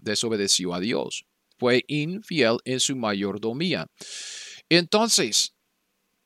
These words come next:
con un nuevo pacto, el pacto de Adán, capítulo tres, lo que muchos llaman la, la maldición, pero hay mucho más que maldición en ese pacto. A través de ese pacto, ¿qué es lo que Dios hace?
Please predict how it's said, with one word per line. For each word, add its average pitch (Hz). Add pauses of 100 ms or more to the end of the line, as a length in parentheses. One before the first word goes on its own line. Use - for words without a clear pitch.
(340)
con 170
un 165 (180)
nuevo 170
pacto, 151
el 135
pacto 127
de 160
Adán, 160
capítulo 127
tres, 127
lo 135
que 123
muchos 127
llaman 135
la, 95
la 113
maldición, 113
pero 110
hay 101
mucho 110
más 113
que 120
maldición 110
en 107
ese 101
pacto. 117 (480)
A 135
través 143
de 135
ese -
pacto, -
¿qué 143
es 143
lo 160
que 156
Dios 143
hace? 143